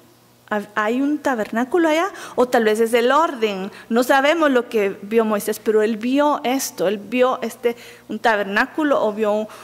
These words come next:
o vio el orden como es el, el reino de los cielos. ¿Verdad? No sé,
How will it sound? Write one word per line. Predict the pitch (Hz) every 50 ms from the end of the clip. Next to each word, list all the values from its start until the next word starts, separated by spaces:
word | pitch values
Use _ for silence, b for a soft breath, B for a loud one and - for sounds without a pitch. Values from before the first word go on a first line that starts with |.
| B B B
o | 220 220
vio | 220 226 226 220
el | 220 226 220 226
orden | 254 285 311 302 285 320 311
como | 302 311 302 269 269 269 262
es | 262 269 269 -
el, | 302 - 240 -
el | - 233 220
reino | 226 240 247 247 247 269 262
de | 247 247 226
los | 220 214 -
cielos. | - 277 294 320 330 320 330 330 339 - B B B B B B B B B B B B B B B B _ _ _ _ _ _ _ _ _ _ - - -
¿Verdad? | 208 190 196 233
No | 233 233 226
sé, | - - 262 262